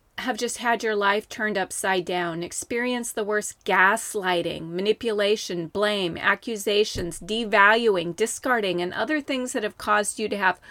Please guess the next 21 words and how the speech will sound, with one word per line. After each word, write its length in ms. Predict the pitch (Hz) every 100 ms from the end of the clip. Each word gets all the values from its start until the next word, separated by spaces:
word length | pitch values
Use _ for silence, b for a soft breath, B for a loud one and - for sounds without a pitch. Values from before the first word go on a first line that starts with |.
| B B
post-traumatic 800 | - 269 311 - - 285 262 240
stress 420 | - - 233 226 -
disorder 800 | 233 220 208 190 180 180 190 - _ _ - B B B
or 180 | 240 240
trigger 380 | - 262 240
a 160 | 254 277
pre-existing 840 | - - 277 254 233 277 - 339 311
complex 680 | 214 190 - 180 - - - B B B
post-traumatic 680 | 226 202 - 196 180 175 -
stress 540 | - - 175 165 - _
response. 760 | 190 185 - 185 156 - - - _ _ _ _ _ _ B B B
Those 240 | 240 277 277
who 100 | 311
say 200 | 320 277
these 240 | 262 254
kinds 280 | - 226 220
of 100 | 226
things 360 | 233 220 214
don't 580 | - 175 165 165 220 226 -
only 380 | 214 214 214
not 440 | 196 185 190 254